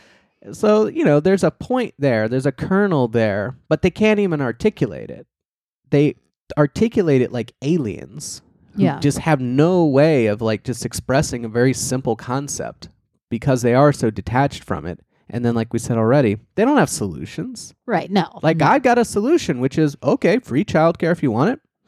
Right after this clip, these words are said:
Speaker 1: Check if you don't.
Speaker 2: Right. That's the most obvious solution.
Speaker 1: And they're, no, no. <laughs>
Speaker 2: No,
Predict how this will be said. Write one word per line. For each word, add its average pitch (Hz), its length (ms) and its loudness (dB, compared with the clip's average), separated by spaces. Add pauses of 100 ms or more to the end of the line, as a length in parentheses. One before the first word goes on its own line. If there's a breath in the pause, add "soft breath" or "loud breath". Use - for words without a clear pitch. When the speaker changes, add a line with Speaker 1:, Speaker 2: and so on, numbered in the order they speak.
Speaker 1:
Check 190 340 -2
if 262 140 -4
you 320 80 2
don't. 359 360 -2
Speaker 2:
Right. 190 200 -6
That's 196 160 0
the 262 100 0
most 254 220 2
obvious 208 440 2
solution. 147 600 -6 (160)
Speaker 1:
And 139 340 -2
they're, 151 240 2
no, 127 380 2 (320)
no. 127 360 2
<laughs> - 60 -20 (120)
Speaker 2:
No, 120 60 -4